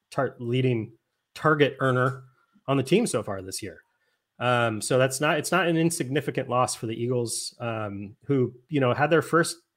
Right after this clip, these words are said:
basically their first dud of a game. You know, I mean, there was some super <laughs> controversial play, uh, penalties and, and, and decisions by the referees, but that didn't change the fact that they were, you know,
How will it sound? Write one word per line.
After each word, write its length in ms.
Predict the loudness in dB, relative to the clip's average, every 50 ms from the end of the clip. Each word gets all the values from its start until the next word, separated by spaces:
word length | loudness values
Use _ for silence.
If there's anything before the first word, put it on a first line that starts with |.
| _ -2
basically 320 | 0 2 2 2 0 -2
their 120 | 0 0 0
first 360 | 0 -2 -2 -2 -6 -14 -2
dud 400 | 2 4 6 6 6 6 2 -2 -10 _ _ _ _ _ _ _ _ _ _
of 80 | -6
a 60 | -4 -2
game. 280 | 0 -2 -2 -4 -10 -16 _ _ _ _ _ _ _ _ _ _ _ _
You 100 | -2 2
know, 120 | 2 4 4
I 60 | 4
mean, 160 | 4 4 4
there 160 | 4 4 4
was 420 | 4 4 4 2 0 -4 -6 -8 -10
some 340 | -10 -6 -4 -4 -4 -4 -8 -12
super 440 | -14 -12 -2 -2 0 2 4 2 2
<laughs> 0 |
controversial 1000 | 2 2 0 0 0 2 0 -2 0 0 -2 -2 -2 0 2 2 2 2 -2 -6 _ _ _ _ _ _ _ _ _ _ _ _ _ _ _
play, 340 | 4 6 6 6 6 4 -4
uh, 400 | -2 0 2 2 2 2 0 -2 -8 -16 -20 _
penalties 680 | 0 2 4 4 6 4 4 4 2 0 -2 -6 -8 -8
and, 380 | -6 -6 -4 -4 -6 -8 -10 -14 _ -8
and, 180 | -8 -8 -6 -8
and 260 | -8 -6 -6 -6 -4
decisions 400 | -4 -2 0 0 2 2 2 4
by 120 | 4 4 4
the 100 | 4 4
referees, 460 | 4 2 2 0 0 0 -2 -4 -4
but 160 | -4 -4 0
that 140 | 0 0 2
didn't 160 | 2 0 2
change 220 | 2 0 0 0
the 80 | -2 0
fact 260 | 2 4 4 4 2
that 140 | -2 -4 -2
they 100 | -2 0
were, 300 | 0 0 0 -2 -4 -6
you 100 | -6 -4
know, 220 | -4 -4 -6 -10